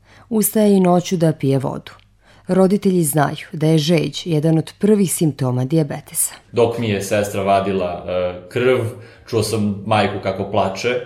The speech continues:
Speaker 2: i to mi je verovatno jedan od najstrašnijih, e, trenutaka u životu, zato što nisam znao, e, šta se dešava.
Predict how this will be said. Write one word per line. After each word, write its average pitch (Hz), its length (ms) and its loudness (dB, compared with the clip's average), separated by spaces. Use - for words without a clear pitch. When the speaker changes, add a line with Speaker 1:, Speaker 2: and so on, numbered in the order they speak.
Speaker 2:
i 104 540 -4
to 113 220 2
mi 110 80 0
je 107 80 2
verovatno 107 500 4
jedan 107 160 0
od 101 140 -2
najstrašnijih, 101 1000 -2
e, 92 540 -4
trenutaka 98 840 -2
u 104 80 -4
životu, 107 540 -2
zato 113 240 -2
što 123 160 -2
nisam 120 320 -2
znao, 110 600 0
e, 98 40 -8
šta 110 240 2
se 110 140 -2
dešava. 95 520 -4